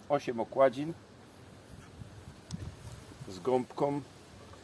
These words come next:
na drewnianą deskę, a na całość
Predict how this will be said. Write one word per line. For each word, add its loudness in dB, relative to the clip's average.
na 4
drewnianą 2
deskę, 6
a 4
na 6
całość 8